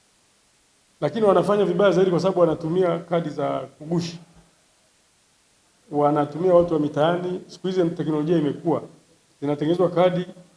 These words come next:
kadi za kugushi. Eh? Kwa hiyo zile kadi ndio sasa zinatumika. Tabu ambayo tutaipata sasa ni kwamba wakija zile kadi zile, hazi-, wanakuja na kadi yake, haiendani na, na mambo yalivyo kwenye pikipiki yenyewe,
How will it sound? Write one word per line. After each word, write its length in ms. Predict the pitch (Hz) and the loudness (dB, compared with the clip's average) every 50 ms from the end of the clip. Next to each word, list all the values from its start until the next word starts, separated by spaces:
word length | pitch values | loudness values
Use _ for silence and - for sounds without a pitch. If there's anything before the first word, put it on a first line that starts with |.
| _ _ _ _ _ _ _ | _ _ _ _ _ _ _
kadi 160 | - 175 170 | -2 -2 0
za 140 | 170 160 156 | 0 0 0
kugushi. 560 | 135 - 139 151 175 185 165 - 190 190 185 - - _ _ _ _ _ _ _ _ _ _ _ _ _ _ _ _ _ _ - 135 | -2 -2 -4 -4 -4 -4 -4 -6 -8 -12 -16 -18 -20 _ _ _ _ _ _ _ _ _ _ _ _ _ _ _ _ _ _ -16 -12
Eh? 220 | 131 139 160 190 240 - - - _ _ _ _ | -8 -8 -8 -8 -10 -14 -18 -20 _ _ _ _
Kwa 100 | - 147 | -4 -2
hiyo 100 | 170 175 | 0 0
zile 160 | 170 180 170 | 0 0 0
kadi 240 | 165 170 175 160 151 | 0 0 0 0 0
ndio 140 | 147 143 131 | -2 -4 -4
sasa 160 | 151 143 160 | -4 -6 -6
zinatumika. 520 | 143 139 131 127 123 - 131 143 135 127 - - - _ _ _ _ - - | -6 -6 -6 -6 -6 -6 -6 -6 -6 -6 -8 -18 -20 _ _ _ _ -8 0
Tabu 220 | - 240 254 220 208 | 4 4 6 6 6
ambayo 180 | 202 220 214 214 | 6 6 4 4
tutaipata 440 | - 185 170 165 202 202 - 160 | 4 2 2 2 2 0 0 -2
sasa 240 | 131 139 127 - - - _ _ _ _ _ _ _ _ _ _ _ _ _ _ _ _ _ - | -4 -4 -8 -12 -14 -18 _ _ _ _ _ _ _ _ _ _ _ _ _ _ _ _ _ -10
ni 100 | 151 135 | -8 -4
kwamba 280 | - 190 196 185 175 | 0 0 2 4 6
wakija 520 | 170 156 - - 196 220 220 202 208 185 151 | 4 4 4 0 -2 -4 0 2 4 4 4
zile 240 | 147 190 196 190 | 4 2 -2 -2
kadi 320 | - - 185 196 175 156 147 | 0 2 4 4 4 4 0
zile, 360 | 131 139 143 139 165 196 - - - - _ - | -4 -6 -4 -4 -4 -4 -6 -8 -14 -16 _ -10
hazi-, 240 | 147 160 147 151 175 | -8 -8 -6 -2 0
wanakuja 440 | 156 170 180 170 175 226 226 220 | 0 2 2 0 0 2 2 4
na 100 | 185 165 | 4 2
kadi 240 | - 156 151 151 156 | 2 0 0 0 2
yake, 240 | 151 139 - - 151 | 0 0 -2 -4 -8
haiendani 500 | 147 151 151 160 160 170 185 190 180 170 | -4 -2 -2 0 0 2 0 0 2 0
na, 280 | 160 151 147 151 - - - - _ _ _ _ _ _ _ - | -2 -2 -2 -4 -6 -10 -14 -20 _ _ _ _ _ _ _ -6
na 100 | 151 147 | -2 0
mambo 240 | 160 190 196 196 170 | 2 2 4 4 4
yalivyo 220 | 170 160 170 180 175 | 4 4 4 2 2
kwenye 160 | 170 156 147 | 0 0 0
pikipiki 380 | - 147 - - 180 165 170 | -2 -6 -10 -10 -6 -2 0
yenyewe, 340 | 156 160 180 180 170 151 147 | 0 2 2 2 2 0 -2